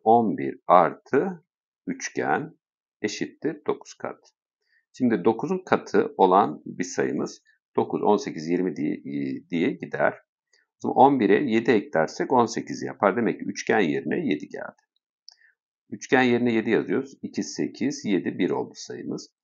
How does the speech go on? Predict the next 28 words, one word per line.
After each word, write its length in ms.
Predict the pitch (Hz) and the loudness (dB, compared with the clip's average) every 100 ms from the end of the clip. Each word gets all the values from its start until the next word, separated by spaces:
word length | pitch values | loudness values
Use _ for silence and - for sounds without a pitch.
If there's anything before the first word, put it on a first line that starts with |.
| - _ - | -20 _ -6
Şimdi 180 | 95 82 | 0 6
dört 220 | 143 151 | 4 4
ile 160 | 143 | -4
kalansız 420 | 135 120 123 123 127 | 0 2 2 0 -2
bölünebilen 640 | 120 120 117 117 113 107 | 0 0 -2 0 0 -2
bir 60 | |
sayının 560 | 101 - 71 82 180 - _ _ _ | -6 -4 -2 -2 -4 -8 _ _ _
son 420 | - - 139 127 | -8 2 2 2
iki 240 | - - - | -6 -6 -2
basamağı 760 | 123 - 127 123 127 156 160 _ _ | -2 -2 -6 -4 -4 -6 -8 _ _
dördün 260 | 110 107 147 | 2 2 0
katı 320 | - - - | -2 -4 -4
olmalı. 380 | 62 - - - _ _ _ _ _ _ _ _ _ _ _ _ - - _ _ _ _ _ _ _ - | -6 -8 -12 -14 _ _ _ _ _ _ _ _ _ _ _ _ -20 -20 _ _ _ _ _ _ _ 2
Bakıyoruz 600 | 120 - 170 123 175 - 120 | 2 2 2 4 2 -2 0
en 80 | 131 | 0
az 180 | 131 | 0
kaç 280 | - 156 156 | 0 -2 0
fındık 340 | 101 104 - - | 0 0 2 4
alınırsa. 500 | 92 85 73 - - | 4 4 -2 -6 -8
Şimdi 220 | - 82 | -2 2
yetmiş 400 | 107 117 139 - | 2 0 -4 0
birden 460 | 135 135 117 101 - | 2 4 4 2 -6
kaç 240 | 160 - | -6 -6
çıkarırsak, 800 | - - 80 - - - - _ - | -4 0 0 0 -2 -2 -2 _ -2
en 120 | 101 | 0
az 180 | 92 - | -2 0
kaç 220 | - - | -2 -2
çıkarırsak 680 | - - 143 - 175 - | -4 -4 -4 -4 -4 -4